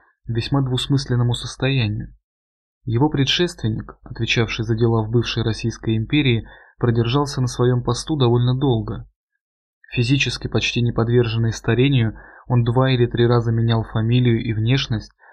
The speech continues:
ухитряясь с начала царствования Николая Первого и вплоть до Октябрьского переворота занимать достаточно заметное положение в свете, влиять как на внешнюю, так и на внутреннюю политику в нужном направлении.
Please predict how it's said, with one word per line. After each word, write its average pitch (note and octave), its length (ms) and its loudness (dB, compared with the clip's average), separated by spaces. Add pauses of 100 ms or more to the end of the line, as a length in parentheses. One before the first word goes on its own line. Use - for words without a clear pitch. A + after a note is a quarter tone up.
(100)
ухитряясь A#2 580 0
с - 60 -14
начала A#2 380 0
царствования A2+ 640 -2
Николая A2+ 460 0
Первого A2+ 580 0 (680)
и A#2+ 240 -2
вплоть A#2+ 440 -2
до A#2 160 0
Октябрьского A#2 720 -2
переворота A#2 640 0
занимать A2+ 400 0
достаточно A#2+ 640 -2
заметное A#2 520 2
положение A2+ 600 0
в G#2+ 60 -6
свете, B2 600 -4 (400)
влиять A#2+ 400 2
как C3+ 180 -2
на B2 160 0
внешнюю, A2+ 540 0
так A2+ 200 -4
и A2+ 40 0
на A2+ 120 2
внутреннюю A2+ 540 0
политику A#2 480 -2
в A2 60 -2
нужном A2+ 320 0
направлении. A2+ 760 0